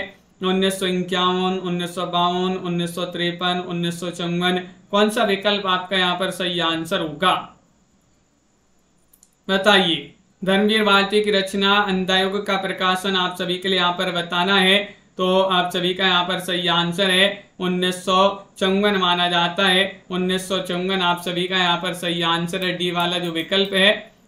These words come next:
वह आप सभी का यहाँ पर सही answer होगा। बहुत बढ़िया, अगला question यहाँ पर देखिएगा,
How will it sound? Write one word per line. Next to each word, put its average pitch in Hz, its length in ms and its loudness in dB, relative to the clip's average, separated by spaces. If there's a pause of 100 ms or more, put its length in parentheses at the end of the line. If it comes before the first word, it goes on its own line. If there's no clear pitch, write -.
(100)
वह 190 260 4
आप 180 160 0
सभी 185 220 -4
का 190 140 0
यहाँ 180 200 4
पर 180 160 -2
सही 175 280 -2
answer 170 400 0
होगा। 190 300 2 (360)
बहुत 185 200 0
बढ़िया, 190 340 2
अगला 185 260 2
question 180 440 -2
यहाँ 180 200 2
पर 180 180 -4
देखिएगा, 196 540 4